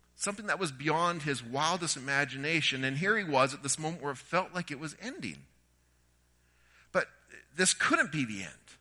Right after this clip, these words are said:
And he had to take action. He just felt this overwhelming conviction to take action, to say, "This can't be the end. Th-, th-, this can't be how it finishes.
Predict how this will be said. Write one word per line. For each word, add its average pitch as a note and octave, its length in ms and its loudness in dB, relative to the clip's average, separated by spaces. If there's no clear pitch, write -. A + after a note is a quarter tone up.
And D#3+ 140 4
he E3+ 60 4
had A3 240 8
to C4+ 80 -4
take A3+ 320 0
action. F3+ 400 2
He C#3 60 -4
just D#3 160 0
felt F3+ 200 0
this D#3+ 240 -4
overwhelming F#3+ 600 2
conviction D3+ 580 0
to C#3+ 80 -2
take D#3+ 320 0
action, E3+ 380 2
to C3+ 40 -2
say, D#3 160 4
"This D#3+ 220 4
can't B3 420 -2
be A#3 80 -2
the F#3+ 180 -4
end. D3+ 420 0
Th-, F3 160 -4
th-, F#3+ 160 2
this F3+ 200 6
can't A3+ 420 4
be G3+ 80 -4
how F3 240 4
it C#3+ 80 -4
finishes. G#3+ 580 2